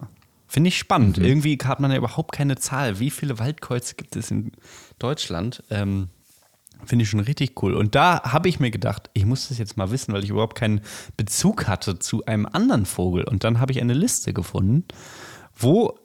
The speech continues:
Speaker 1: wirklich genau drin steht, welcher der häufigste Vögel, Vogel in Deutschland ist und auch wie andere Vögel, die man so kennt, wie häufig die wirklich in Deutschland vorkommen und quasi den Bestand einfach mal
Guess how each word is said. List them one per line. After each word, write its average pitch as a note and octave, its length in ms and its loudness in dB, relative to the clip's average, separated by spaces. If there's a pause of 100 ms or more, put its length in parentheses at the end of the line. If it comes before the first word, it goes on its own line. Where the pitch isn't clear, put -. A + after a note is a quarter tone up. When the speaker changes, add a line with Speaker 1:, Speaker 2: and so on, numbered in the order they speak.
(100)
Speaker 1:
wirklich D3+ 380 0
genau A#2+ 300 4
drin C3 220 0
steht, C#3 360 -2
welcher A2+ 200 2
der F#2+ 220 0
häufigste - 520 0
Vögel, G2 400 -4
Vogel G2 320 -2
in F#2+ 120 0
Deutschland F#2+ 520 -2 (380)
ist E3 240 0
und - 240 0
auch B2+ 180 -2
wie C3+ 240 0
andere E3 300 2
Vögel, A#2 320 0
die A2+ 80 -2
man G#2+ 160 2
so G#2 100 -2
kennt, B2 300 -2
wie A2 80 2
häufig E3+ 440 2
die C3+ 140 -2
wirklich C#3+ 280 -2
in - 140 -2
Deutschland C3+ 520 0 (420)
vorkommen G2+ 560 2
und G2+ 180 0
quasi A#2 360 2
den B2 220 2
Bestand C#3 680 2
einfach F2+ 360 -2
mal F#2 360 2